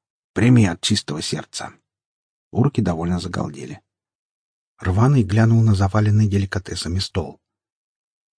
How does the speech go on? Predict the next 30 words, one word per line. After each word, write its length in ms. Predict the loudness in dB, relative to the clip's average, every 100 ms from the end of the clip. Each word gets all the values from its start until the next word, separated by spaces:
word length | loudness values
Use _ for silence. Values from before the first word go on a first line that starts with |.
| _ _
«Чего 300 | -2 2 2
с 80 | 2
под 160 | -4 -2
меня 260 | -2 -2
надо?» 340 | -4 -8 -12 -20 _ _ _ _ _ _ 2
«Приютить 460 | 4 4 2 -2
нас 160 | -6 -10
на 100 | -12
время, 420 | -12 -14 -16 -12
ксивы 300 | -2 2 4
справить. 580 | 2 -4 -10 -10 -16 -20 -20 _ _ 0
После 340 | 0 4 2
барыгу 440 | 4 4 4 4
одного 440 | 2 2 0 0 -6
облегчить 460 | -4 -4 -4 -6
помочь, 500 | -4 -4 -4 -6 -10 -4
на 120 | -4
пут 320 | 0 -2 -2
рыжья. 460 | 0 0 0 0 -2 -8 _ _ _ _ _ -4
Навар 500 | 2 4 4 2 0
фифти-фифти. 760 | 0 0 -2 -10 -12 -14 -14 -16 _ _ _ _ _
Обузы 400 | -2 4 6 8
не 120 | 6
станем, 520 | 4 0 -4 -4 -12 _
за 140 | -4 2
лишнее 320 | 4 4 4
беспокойство 680 | 2 2 -2 2 0 0 -4
башляем 460 | -2 0 2 2
сколько 360 | 0 -2 -2 -2
скажешь». 580 | -10 -10 -10 -12 -16